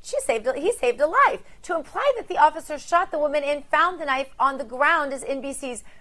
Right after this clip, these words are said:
very transparent way of pushing their fake narrative that the racist police officers just abound in the United States and that this attacker was actually just an innocent black woman murdered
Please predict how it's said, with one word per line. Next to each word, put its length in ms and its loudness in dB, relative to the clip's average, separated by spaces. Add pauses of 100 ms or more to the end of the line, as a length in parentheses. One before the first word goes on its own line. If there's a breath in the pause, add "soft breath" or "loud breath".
(120 soft breath)
very 560 -4
transparent 580 -8
way 280 -2
of 160 -6
pushing 400 -10
their 160 -4
fake 380 -2
narrative 400 -2 (440 soft breath)
that 260 -2
the 60 -6
racist 460 -10
police 320 -8
officers 540 -6
just 340 -2
abound 540 4
in 100 -4
the 100 -8
United 420 -10
States 240 -10
and 120 -14
that 120 -14
this 180 -6
attacker 400 -4
was 140 -10
actually 340 -6
just 240 -14
an 100 -16
innocent 400 -16
black 320 -6
woman 340 -14
murdered 300 -12